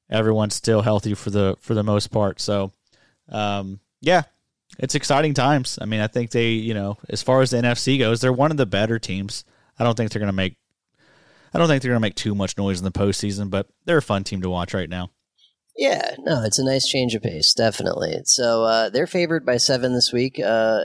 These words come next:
Speaker 2: in, you know, against the Bears, over under forty-four. Uh, Bears rank thirty-first in plays per game with <laughs> fifty-four point eight.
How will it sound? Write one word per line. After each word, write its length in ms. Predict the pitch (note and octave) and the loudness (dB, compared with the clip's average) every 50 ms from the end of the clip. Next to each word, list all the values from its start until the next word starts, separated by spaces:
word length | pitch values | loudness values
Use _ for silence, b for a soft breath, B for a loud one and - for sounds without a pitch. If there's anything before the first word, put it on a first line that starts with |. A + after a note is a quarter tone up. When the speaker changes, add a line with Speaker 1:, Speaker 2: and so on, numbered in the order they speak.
| - | 0
Speaker 2:
in, 140 | D#2 F#2+ - - - | -2 -4 -4 -4 -8
you 160 | D#2+ F2+ A#2 | -4 -2 0
know, 120 | A2+ G#2 | 0 0
against 300 | A2+ A2+ A#2 A2+ A2 - | 0 0 0 2 2 0
the 80 | - G#2 | 0 -2
Bears, 640 | - G#2 A2 A#2 C3 C#3 C#3 C#3+ C#3+ C3 - - - | -4 -2 0 2 2 2 2 0 0 0 0 0 0
over 400 | G2+ A2+ A2+ A2 A2+ A2 A2 A2 | 0 -2 0 0 0 0 2 2
under 280 | A2 A2 G#2+ G2+ G2+ G2+ | 0 0 0 -2 -2 -2
forty-four. 800 | - - A#2 G#2+ G2+ G2 G2 - - C3 C3+ C#3 C#3+ C#3+ C3+ C3+ B B B B B B B B B - | -2 -2 0 0 0 0 -2 -4 -4 -2 0 0 0 0 -2 -4 B B B B B B B B B -6
Uh, 260 | - G2+ G2+ G2+ G2 - - | -2 0 0 0 0 -2 -2
Bears 280 | A2 A2+ A#2 A#2 - | 0 0 0 0 0
rank 260 | A#2 A2+ G#2+ G#2 - | 0 -2 -2 -4 -4
thirty-first 640 | - - A2+ G#2+ G#2 G2+ - A2 G#2+ A2 G#2+ - - - | -4 -2 0 0 0 0 0 0 -2 0 -2 -4 -6 -6
in 120 | G#2 G2+ | -8 -4
plays 300 | - A2 G#2 G#2+ G2+ - | -2 0 0 0 0 -2
per 120 | - G#2+ | -4 -4
game 340 | F#2+ G2 G#2+ G#2 G#2 G#2 G#2 | -4 -2 0 0 0 0 0
with 160 | D#2 F#2 F#2 - | -2 -2 0 2
<laughs> 40 | - | 0
fifty-four 600 | D#3+ - - - D3+ - - C3+ B2+ B2 B2 - | 0 0 0 -2 -2 -4 -2 -2 0 0 0 -2
point 340 | - B2+ A2 A2 A2 G#2 | -2 -2 -2 0 0 0
eight. 240 | A2 A2 A#2 - - | 0 0 0 -2 -4